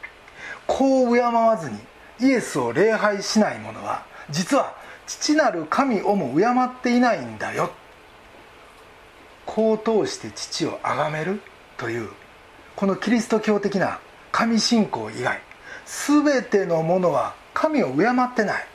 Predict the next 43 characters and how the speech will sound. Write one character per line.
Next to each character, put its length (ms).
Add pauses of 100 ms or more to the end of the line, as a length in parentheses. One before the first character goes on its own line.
(160)
そ 160
れ 80
は 140
全 400
部 140
偶 280
像 180
礼 160
拝 220
だ 80
っ 60
て。 40 (800)
私 360
は 240 (340)
そ 220
れ 120
を 180 (260)
明 60
ら 100
か 140
に 100
す 160
る 100
た 120
め 100
に、 160
ま 160
あ、 20
英 100
語 120
で 100
言 100
う 40
と 200 (280)
ジ 160
ャ 180
ッ 40
ジ 100
す 160
る 60
た 120
め 120
に 120